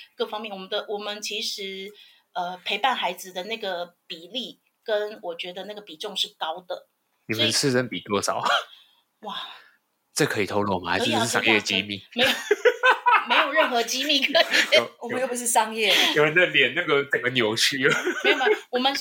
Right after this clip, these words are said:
Speaker 1: 我们的孩子现在是十八位。
Speaker 2: OK。
Speaker 1: 十八个。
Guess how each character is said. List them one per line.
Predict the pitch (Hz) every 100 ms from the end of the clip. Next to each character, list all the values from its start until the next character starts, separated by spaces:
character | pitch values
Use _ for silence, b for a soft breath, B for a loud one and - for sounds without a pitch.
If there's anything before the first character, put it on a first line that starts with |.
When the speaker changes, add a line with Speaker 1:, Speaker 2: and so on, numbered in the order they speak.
| -
Speaker 1:
我 | 233
们 | 262
的 | 277
孩 | 277
子 | 269
现 | 277
在 | 285
是 | 277 262
十 | 415 -
八 | 202 208
位。 | 214 - - _ _ -
Speaker 2:
OK。 | 104 101 104 -
Speaker 1:
十 | - 196
八 | 202 196
个。 | - -